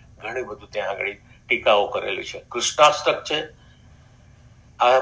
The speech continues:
બહુ જ બધા, એટલા બધા એમ કહેવાય કે અલભ્ય છે, આપણને મળતા નથી આ બધા ગ્રંથો, પણ મળી જાય તો આપણા નસીબ સારા કહેવાય. ગોપીજન વલ્લભાષ્ટક છે. એવા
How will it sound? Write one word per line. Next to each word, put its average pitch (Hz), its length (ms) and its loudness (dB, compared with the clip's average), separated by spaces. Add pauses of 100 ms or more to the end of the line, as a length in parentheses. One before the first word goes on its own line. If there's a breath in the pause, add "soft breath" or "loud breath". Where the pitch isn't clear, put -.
બહુ 139 380 0
જ - 40 -8 (1200)
બધા, 139 400 8
એટલા 135 300 4
બધા 147 420 6 (160)
એમ 131 140 -2
કહેવાય 147 240 -2
કે 139 60 4
અલભ્ય 135 600 4
છે, 143 140 2
આપણને 135 360 2
મળતા 120 380 -2
નથી 123 320 -4
આ 110 120 0
બધા 110 140 -8
ગ્રંથો, 107 500 -12 (400 soft breath)
પણ 117 120 -8
મળી 127 260 0
જાય 135 180 6
તો 131 120 0
આપણા 113 260 0
નસીબ 107 340 -10
સારા 98 280 -4
કહેવાય. 92 260 -14
ગોપીજન 139 500 -2
વલ્લભાષ્ટક 131 640 2
છે. 139 380 -6 (1900)
એવા 151 460 6